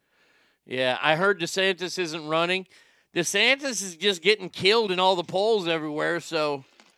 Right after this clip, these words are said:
Mm-hmm. So, it doesn't look like it. Uh,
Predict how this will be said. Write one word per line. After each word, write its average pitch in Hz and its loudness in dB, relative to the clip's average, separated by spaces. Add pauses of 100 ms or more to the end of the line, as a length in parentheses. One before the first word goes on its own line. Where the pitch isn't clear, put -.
(3000)
Mm-hmm. 165 -10 (1400)
So, 143 -2 (600)
it 143 -16
doesn't 185 -6
look 196 -2
like 131 0
it. 143 -10 (1700)
Uh, 143 -4